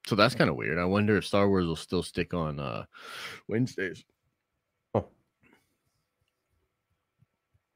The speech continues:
Speaker 1: That'd kinda be good for me, honestly.
Speaker 2: Yeah. Well, I just hope that this delay doesn't, you know, set back everything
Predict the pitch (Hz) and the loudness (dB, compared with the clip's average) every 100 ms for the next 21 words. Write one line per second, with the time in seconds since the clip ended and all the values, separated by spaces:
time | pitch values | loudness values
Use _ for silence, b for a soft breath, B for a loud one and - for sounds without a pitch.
0 | _ _ - - 95 - 104 80 80 90 | _ _ -10 2 2 6 4 4 2 0
1 | 73 73 76 82 80 80 82 85 80 _ | -2 -4 -4 -4 -6 -8 -6 -6 -6 _
2 | b b - 123 117 120 120 110 92 92 | b b 6 8 6 6 4 4 2 0
3 | - 82 82 82 80 78 71 - _ - | -2 -2 2 2 0 -4 -6 -10 _ -20
4 | _ _ _ _ - 78 76 - - - | _ _ _ _ -6 -6 -6 -4 -4 0
5 | 76 82 78 76 73 | -2 0 -2 -2 -6